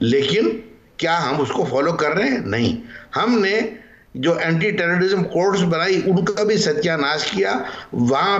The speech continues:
पे हर case को जिसमें लोगों ने कोई ह्यू एंड क्राई किया, उस case को वहाँ भेज दिया। टेररिस्ट जो है, उनका केस कोई सुनता नहीं था,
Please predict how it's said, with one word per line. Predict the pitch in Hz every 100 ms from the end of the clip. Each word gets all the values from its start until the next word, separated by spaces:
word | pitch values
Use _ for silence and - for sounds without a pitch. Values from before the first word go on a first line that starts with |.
| 180
पे | 208 202
हर | - 190 254
case | 214 185 175 -
को | 190 180
जिसमें | 160 151 165
लोगों | 156 151 160 165
ने | 160
कोई | 156 135
ह्यू | 156 156
एंड | 143 120
क्राई | 127 139
किया, | 127 - 165 165 - - - -
उस | 165 -
case | 151 147
को | 127
वहाँ | 104 104 104
भेज | 113 117
दिया। | 135 156 - - - - - 165
टेररिस्ट | 185 220 240 208
जो | 196 214
है, |
उनका | 208 196 196
केस | 170 185 160
कोई | - 143
सुनता | 143 135 123 214
नहीं | 220
था, | 214 226 -